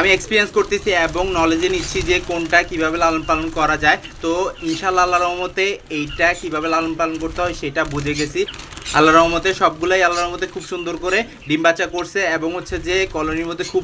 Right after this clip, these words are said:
ভালো মতোই থাকছে ইনশাল্লাহ। তো সবাই দোয়া করবেন। আরও কিছু আছে ওগুলোও ধরতে হবে, ধরার পর ওইগুলোকে খাবার দাবার দিয়ে দিতে হবে, পানিটাও দিয়ে দিতে হবে, কারণ হচ্ছে যে গরমের সময় আমি ওদেরকে ধরতেছি। এই যে দেখুন খাবার খাচ্ছে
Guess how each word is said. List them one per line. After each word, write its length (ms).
ভালো 200
মতোই 240
থাকছে 240
ইনশাল্লাহ। 360
তো 140
সবাই 240
দোয়া 200
করবেন। 240
আরও 220
কিছু 240
আছে 180
ওগুলোও 320
ধরতে 280
হবে, 140
ধরার 260
পর 140
ওইগুলোকে 440
খাবার 240
দাবার 200
দিয়ে 140
দিতে 160
হবে, 120
পানিটাও 380
দিয়ে 120
দিতে 140
হবে, 140
কারণ 160
হচ্ছে 160
যে 140
গরমের 300
সময় 200
আমি 140
ওদেরকে 260
ধরতেছি। 340
এই 80
যে 100
দেখুন 200
খাবার 220
খাচ্ছে 220